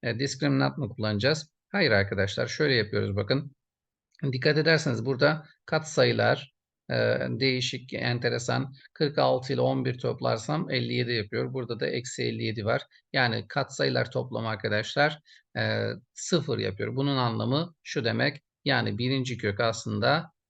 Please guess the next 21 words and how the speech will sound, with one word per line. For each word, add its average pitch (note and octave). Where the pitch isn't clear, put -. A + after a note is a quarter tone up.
bir A#2+
demek G#2
veya A#2
köklerden A#2
bir G#2+
tanesi A2+
bir G#2
demek. G#2
Çok C3+
güzel. G#2
Birinci C3+
kökü A2+
bulduk. G2+
Yani A2
bir D3+
yazarsak A#2+
arkadaşlar, G2
x -
yerine G2
bir C3
yazdığımızda G2+